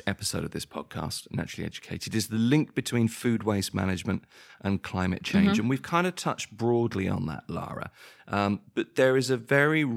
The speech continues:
Speaker 1: real, uh, effect, isn't there, on how we manage the food that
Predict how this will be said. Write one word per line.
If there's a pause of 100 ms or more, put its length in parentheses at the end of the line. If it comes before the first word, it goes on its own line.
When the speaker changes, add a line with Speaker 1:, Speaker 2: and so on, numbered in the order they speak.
Speaker 1:
real, (280)
uh, (160)
effect,
isn't
there, (260)
on
how (180)
we
manage
the (100)
food
that